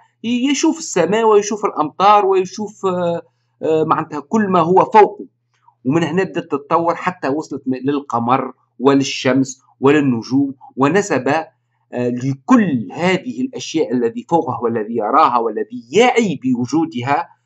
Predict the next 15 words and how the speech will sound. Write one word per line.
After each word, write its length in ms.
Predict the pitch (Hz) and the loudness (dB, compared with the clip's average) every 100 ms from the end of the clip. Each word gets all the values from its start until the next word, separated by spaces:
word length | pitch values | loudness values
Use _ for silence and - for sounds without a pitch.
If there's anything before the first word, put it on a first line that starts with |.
| _ | _
فهمت؟ 380 | - 131 135 143 - _ | -2 -2 0 -4 -6 _
ملائكة 680 | 123 143 139 180 - 139 147 | 0 2 4 4 0 -4 -4
أو 280 | 151 131 131 | -4 -2 0
موكلين 720 | 123 139 143 117 120 139 143 - _ _ - | 0 0 -4 -10 0 0 0 -6 _ _ -12
يتحكموا 720 | 120 - - 160 - 127 131 131 _ _ _ _ | -10 -6 -6 -6 -4 0 0 -2 _ _ _ _
فيها 540 | - 165 135 131 175 - _ _ - | -6 -4 -2 0 -2 -4 _ _ -6
ويحكموا 480 | 135 165 - 139 123 | -2 -2 -4 -2 -2
فيها، 440 | - 139 131 143 - - | 0 -2 0 -4 -6 -4
ويمكن 540 | 139 185 214 - 135 | 2 4 2 2 -2
تأثر 540 | 135 - - - 143 143 _ _ - | -2 -6 -8 -4 -4 -4 _ _ -4
على 300 | 107 131 135 | -2 0 -2
حياة 300 | 135 120 120 | -4 -8 -8
الإنسان. 320 | 107 110 107 - _ _ | -10 -8 -8 -8 _ _
هذا 260 | - 285 294 | -4 -2 -2
الشيء 480 | 285 - 285 302 | -6 -4 -2 -2